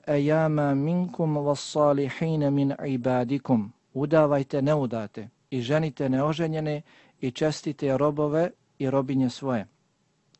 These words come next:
Kaže Allah subhanahu wa ta'ala u suri Ar-Rad, trideset osmom ajetu: "Wa laqad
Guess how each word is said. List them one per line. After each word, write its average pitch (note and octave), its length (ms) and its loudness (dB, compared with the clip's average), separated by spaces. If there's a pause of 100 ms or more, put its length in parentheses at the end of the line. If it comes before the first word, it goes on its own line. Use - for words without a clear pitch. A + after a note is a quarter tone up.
(400)
Kaže D3 280 2
Allah D3+ 240 2
subhanahu C#3+ 440 -4
wa C3 40 -4
ta'ala C#3+ 200 0
u C3+ 60 -2
suri D3 320 -2
Ar-Rad, D3+ 560 2 (640)
trideset D3 520 -2
osmom C3+ 440 0
ajetu: C#3+ 560 -4 (100)
"Wa C3 260 0
laqad D3 380 0